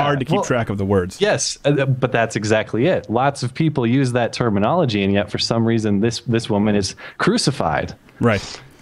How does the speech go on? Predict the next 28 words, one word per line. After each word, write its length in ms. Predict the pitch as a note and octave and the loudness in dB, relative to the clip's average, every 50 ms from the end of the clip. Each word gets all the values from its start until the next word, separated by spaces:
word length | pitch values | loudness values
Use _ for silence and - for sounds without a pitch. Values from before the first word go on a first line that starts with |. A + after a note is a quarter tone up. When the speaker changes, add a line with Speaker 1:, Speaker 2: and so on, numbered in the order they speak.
| - - | -8 -4
Speaker 2:
And 120 | - D3+ D3+ | -4 -2 0
so, 160 | F3 E3 D3+ | 0 0 0
she, 140 | D3+ - F#3 | 0 -2 0
you 60 | G#3 | 0
know, 160 | G3 C3+ C3+ | 2 2 2
she 180 | C#3 - G3+ F#3+ | 0 0 0 0
has 200 | G3 F#3+ E3 - | 2 0 0 0
her 100 | C#3+ B2+ | 0 0
moments. 360 | A2+ A2 G#2+ A2+ C3+ D3+ - | 2 2 2 2 2 2 2
She's 160 | - C3 A#2 | 0 0 2
not 160 | B2+ B2 A2 | 2 2 2
my 120 | A2 G#2+ G2+ | 2 0 0
favorite 400 | - - G2+ G#2 G2+ G2 F#2+ - | 0 0 2 2 2 2 0 0
comedian 720 | - G2+ F#2 F#2 F#2 G2 G2 G#2+ A#2 B2+ D3+ E3+ D#3+ D#3 - | 0 0 2 2 2 2 2 2 2 2 2 2 0 -2 -4
by 160 | - F#2 F#2 F#2 | -2 0 0 2
any 140 | F#2+ G2 | 2 0
stretch. 400 | F#2+ - - G#2+ G#2+ C3+ - - | 0 0 0 0 0 0 0 0
But 100 | - C3+ | 0 0
Speaker 1:
Oh, 20 | B2+ | 0
she's 180 | C3+ B2+ G#2 | 0 0 0
Speaker 2:
this 120 | G2+ A2+ A#2 | 0 2 2
Speaker 1:
a 20 | |
social 280 | C3+ F3 F#3+ - - G3 | 4 4 2 0 0 0
Speaker 2:
movement 80 | C3+ C#3+ | 0 0
Speaker 1:
justice 300 | E3+ D3+ - D3 - - | 0 0 -2 -4 -2 0
leftist 400 | C#3 C#3 C3 - C#3+ - - - | 0 0 0 0 -2 -4 -2 -2
herself, 600 | G#2+ - - - G#3+ G3+ D#3+ C3 A#2+ - - - | -4 -4 -2 -2 0 2 2 2 0 -2 -2 -2
but 220 | D3+ C3 B2 - | 0 0 0 -2